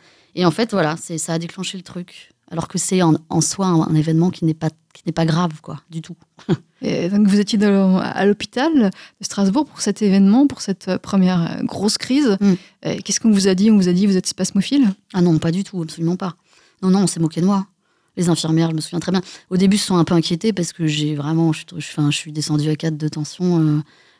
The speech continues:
Speaker 1: donc là, elles ont pas, elles ont pas compris. Euh, après, euh, là, elles m'ont donné un peu de sucre, euh, une petite perfusion, euh,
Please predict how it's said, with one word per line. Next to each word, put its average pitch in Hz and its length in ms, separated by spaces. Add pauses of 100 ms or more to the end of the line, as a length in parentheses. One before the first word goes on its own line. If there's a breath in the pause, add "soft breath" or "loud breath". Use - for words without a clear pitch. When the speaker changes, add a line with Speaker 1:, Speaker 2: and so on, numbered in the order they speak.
Speaker 1:
donc - 140
là, 147 100
elles 147 160
ont 151 40
pas, 180 120
elles 151 100
ont 147 40
pas 147 80
compris. 214 420
Euh, 156 200
après, 151 400
euh, 131 180
là, 175 200
elles 156 60
m'ont 151 140
donné 156 180
un 160 80
peu 160 140
de - 40
sucre, 170 440
euh, 160 280
une 156 220
petite - 180
perfusion, 160 720
euh, 147 120